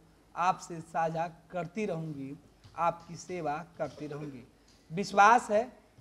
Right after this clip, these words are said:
जैसा स्नेह और आशीर्वाद आपने अपने बेटे और भाई हेमंत जी को दिया है, वैसा ही स्नेह और आशीर्वाद मुझे यानी हेमंत जी की जीवन संगनी को भी दीजिएगा। जय जोहार,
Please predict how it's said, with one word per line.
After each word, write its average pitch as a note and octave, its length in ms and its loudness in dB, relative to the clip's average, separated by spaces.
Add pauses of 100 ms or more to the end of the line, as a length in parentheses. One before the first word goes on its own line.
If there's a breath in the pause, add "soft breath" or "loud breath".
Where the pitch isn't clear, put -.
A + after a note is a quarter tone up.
जैसा G3+ 440 4
स्नेह G#3+ 340 0
और G3+ 140 6
आशीर्वाद F3 840 0
आपने D#3+ 360 -2
अपने D#3 300 -6
बेटे F#3 340 -6
और D#3 160 -2
भाई D3 280 -6
हेमंत D#3 380 -8
जी E3 120 -10
को E3 180 -10
दिया D3 240 -6
है, C3 200 -10 (420 soft breath)
वैसा G3+ 360 4
ही G#3 180 2
स्नेह G3 360 -6
और F3 100 0
आशीर्वाद D#3+ 680 -2 (240)
मुझे G#3+ 260 4
यानी D3 360 2 (360 soft breath)
हेमंत G3+ 360 0
जी E3+ 220 -10
की F#3+ 220 -12
जीवन F3+ 340 -8
संगनी G#3 460 0
को G3 160 -6
भी D#3+ 140 -4
दीजिएगा। D#3+ 520 -8 (380 soft breath)
जय F#3+ 380 6
जोहार, D#3+ 440 -2